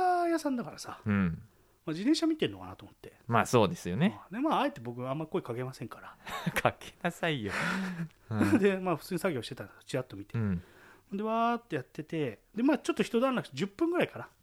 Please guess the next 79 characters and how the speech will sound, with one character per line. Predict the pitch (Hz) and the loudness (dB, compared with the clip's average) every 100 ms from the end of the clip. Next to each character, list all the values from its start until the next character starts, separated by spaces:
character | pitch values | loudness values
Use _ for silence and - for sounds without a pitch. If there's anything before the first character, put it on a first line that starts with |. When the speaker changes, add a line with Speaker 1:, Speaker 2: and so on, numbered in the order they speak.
| - | -4
Speaker 2:
十 | 113 | -2
分。 | - 85 | 0 -4
う | |
ん。 | 78 | 2
Speaker 1:
ま | 101 87 - | 2 2 -2
あ、 | - | -14
一 | - 202 | -6 -2
段 | 190 | -2
落 | 151 - | -4 -6
し | |
た | 156 | -4
な | 180 131 | -4 -4
と | 110 | -8
思 | 98 | -16
っ | |
て。 | - - - _ _ - _ 208 | -18 -20 -20 _ _ -20 _ -6
で、 | |
も | 208 | -6
う | |
一 | 226 | -4
回 | 311 | -2
チ | - | 0
ラ | |
ッ | 320 | -2
て | - | -4
見 | |
た | - | -10
の。 | - _ _ _ - | -16 _ _ _ -4
Speaker 2:
う | |
ん。 | 107 95 - _ _ _ | -2 -2 -6 _ _ _
Speaker 1:
ま | 160 | -2
だ | 180 | 0
い | 113 | -2
る | 127 | -6
の | 98 | -10
よ。 | - - _ _ _ _ - | -16 -20 _ _ _ _ -6
Speaker 2:
い | 104 | 0
や | 101 98 | 2 2
ー、 | - | -2
怖 | - 123 175 | 2 8 10
い | 151 | 8
よ。 | 95 - _ _ _ _ _ _ | 4 -2 _ _ _ _ _ _
Speaker 1:
ま | 156 | -16
あ、 | |
年 | - - - | -14 -8 0
の | 208 214 | 2 2
頃 | - 233 202 | 2 2 2
な | 165 151 | 2 0
ら | 139 135 131 131 | 0 0 0 0
二 | 139 147 | -2 -2
十 | - 220 226 | -2 2 2
代 | 156 139 131 123 123 123 120 123 - | 2 0 -2 -4 -6 -6 -6 -6 -8
半 | - 208 | -2 2
ば | 202 | 2
ぐ | 208 214 | 0 0
ら | |
い | 170 | 0
な | 131 | 0
の | |
か | 113 - | -4 -4
な。 | 117 104 - _ _ - 95 | -4 -4 -10 _ _ -10 -4
Speaker 2:
じ | 95 | 0
ゃ | 98 | 6
あ、 | |
若 | 101 98 107 | 6 8 8
い、 | 95 87 - _ - | 8 2 -8 _ -10
Speaker 1:
う | |
ん。 | 135 135 127 113 | -6 -4 -4 -4
Speaker 2:
ね、 | 101 120 101 | -2 0 0
方 | - 82 87 | -2 -2 -2
で | 82 | -2
す | - | -6
よ。 | - - - | -10 -10 -4
Speaker 1:
ひ | 165 | 0
ょ | |
ろ | 165 | 2
が | 170 | 2
り | 165 165 | 2 0
で。 | 160 143 101 | 0 0 -2